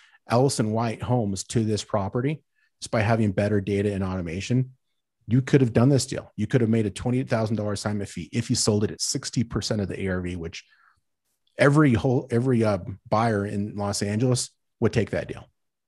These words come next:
You, you'd have no, no trouble doing it. I mean, it, it, tell me if I'm wrong, Sean. Like, if you came at somebody with sixty percent, right? And so of making, instead of making six hundred and fifty thousand on, on this gross, they made six hundred and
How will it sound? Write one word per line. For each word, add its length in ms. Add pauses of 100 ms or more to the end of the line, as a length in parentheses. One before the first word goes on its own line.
(120)
You, 140
you'd 180
have 160
no, 340
no 140
trouble 380
doing 240
it. 80 (600)
I 40
mean, 180
it, 220
it, 180 (100)
tell 160
me 120
if 100
I'm 120
wrong, 240
Sean. 260
Like, 180
if 140
you 120
came 300
at 140
somebody 240
with 100
sixty 320
percent, 480 (760)
right? 100
And 80
so 120
of 80
making, 240
instead 200
of 60
making 260
six 240
hundred 220
and 100
fifty 340
thousand 380
on, 240
on 140
this 280 (320)
gross, 460 (400)
they 100
made 160
six 220
hundred 260
and 140